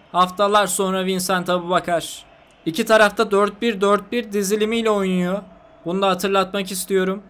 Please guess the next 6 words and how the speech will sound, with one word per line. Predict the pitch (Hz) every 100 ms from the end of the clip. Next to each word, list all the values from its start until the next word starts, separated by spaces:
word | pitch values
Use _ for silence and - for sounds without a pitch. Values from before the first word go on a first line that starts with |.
| _ _ _ -
Beşiktaş | 196 - 233 - 208 220
şampiyonluk | - 185 208 196 226 240 254 247
adına | 226 208 202 202 220 _ _ _ _ -
takım | 185 214 190
konuşmasını | 208 196 196 190 208 202
yaptı. | 190 190 214 185